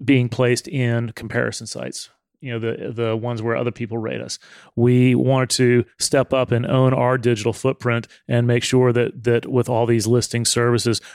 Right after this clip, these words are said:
we have the accurate information, we've got the accurate logo, things like that.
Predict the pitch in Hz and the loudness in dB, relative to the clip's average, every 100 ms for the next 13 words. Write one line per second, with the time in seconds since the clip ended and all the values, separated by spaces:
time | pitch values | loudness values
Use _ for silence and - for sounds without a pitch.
0 | - 123 110 117 113 110 117 110 110 117 | 0 2 4 2 2 0 -2 -2 -4 -2
1 | 113 110 113 110 113 - 120 117 104 107 | -2 -4 -4 -4 -4 -4 -4 -4 -2 -6
2 | - 113 107 - 117 117 110 117 117 113 | -6 -8 -8 -8 -6 -2 0 0 0 -2
3 | 110 110 104 107 104 113 123 120 | -4 -8 -8 -8 -6 -2 -2 -2